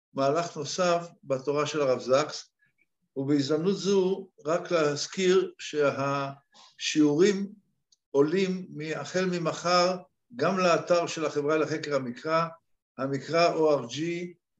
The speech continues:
וגם ליוטיוב, וגם לפייסבוק, וכל מה שנשמע, שמענו הערב,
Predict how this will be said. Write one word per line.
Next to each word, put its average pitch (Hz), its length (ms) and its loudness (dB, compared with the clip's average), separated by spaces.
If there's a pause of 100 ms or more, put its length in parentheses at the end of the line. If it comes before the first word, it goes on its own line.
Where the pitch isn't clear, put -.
וגם 160 340 -2
ליוטיוב, 170 720 -2 (180)
וגם 147 360 -2
לפייסבוק, 170 1500 0 (480)
וכל 147 840 -2
מה 196 120 -2
שנשמע, 180 600 -4
שמענו 165 500 0
הערב, 185 420 0